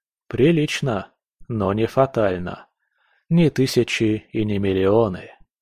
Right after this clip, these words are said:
Задействовал демографическую составляющую цивилизации. Получалось, что орфов очень мало. Не всех удалось реанимировать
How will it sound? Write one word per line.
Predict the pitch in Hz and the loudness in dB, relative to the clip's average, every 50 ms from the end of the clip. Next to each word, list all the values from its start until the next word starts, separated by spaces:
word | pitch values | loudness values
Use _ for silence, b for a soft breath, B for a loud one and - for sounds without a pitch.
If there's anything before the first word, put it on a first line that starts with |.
| _ _ _ _ _ _ _ _ _ _ _ _ - | _ _ _ _ _ _ _ _ _ _ _ _ -10
Задействовал | 127 113 - 127 120 117 123 143 147 - - - 131 135 139 | -6 -2 0 0 0 2 0 -2 -2 -2 -6 -4 -2 0 0
демографическую | 127 135 135 135 135 127 131 131 - - 135 - - 127 - - - 131 | 0 0 0 0 0 0 0 -2 -2 -2 -6 -4 -4 -4 -4 -2 -2 -2
составляющую | 120 - 135 123 - - 131 117 110 104 98 95 95 - - 110 107 | 0 0 -2 -2 -2 -2 -2 0 0 0 0 -2 -2 -4 -4 -4 -6
цивилизации. | - - - 107 110 117 131 131 117 120 107 95 - - - 95 92 92 92 - _ _ _ _ _ _ _ _ _ _ _ _ _ - _ _ - | -4 -4 -4 -2 0 0 0 0 0 0 -2 -2 -4 -8 -10 -8 -8 -10 -12 -16 _ _ _ _ _ _ _ _ _ _ _ _ _ -20 _ _ -4
Получалось, | - 113 110 113 123 127 - - 170 165 165 160 151 | 0 0 2 2 2 0 0 2 2 4 4 2 2
что | - - - 135 117 113 110 117 | 0 0 0 2 4 4 4 4
орфов | 127 - - - 143 135 - - | 2 2 0 -2 -2 -2 -2 -2
очень | 101 98 - - 131 127 117 | -2 -2 -2 -2 -2 -2 -2
мало. | 101 90 90 98 120 120 98 - - - _ _ _ _ _ _ _ _ _ - - | -2 -4 -2 -2 -2 -4 -4 -8 -12 -18 _ _ _ _ _ _ _ _ _ -10 -6
Не | 131 123 131 135 | -2 0 0 -2
всех | - - - 165 151 - - | -2 -2 -2 -2 -2 0 -2
удалось | 117 107 110 101 113 127 117 - - | -2 0 0 0 0 0 -2 -2 -2
реанимировать | - 107 101 98 101 98 113 131 139 123 101 95 90 90 90 - - | -2 -2 -2 -2 -4 -4 -2 -2 -2 -2 -2 -2 -4 -4 -6 -8 -14